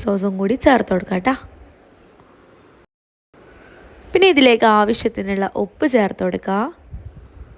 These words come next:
അതിനുശേഷം ഒരു ടേബിൾ സ്പൂൺ കുരുമുളക്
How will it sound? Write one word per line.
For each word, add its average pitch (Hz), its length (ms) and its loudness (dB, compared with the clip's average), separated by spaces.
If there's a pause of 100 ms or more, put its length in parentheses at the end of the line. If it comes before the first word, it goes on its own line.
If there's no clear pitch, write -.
(1300)
അതിനുശേഷം 262 680 -2 (180)
ഒരു 285 160 -2 (120)
ടേബിൾ 196 420 0
സ്പൂൺ 233 180 -6 (140)
കുരുമുളക് 208 460 0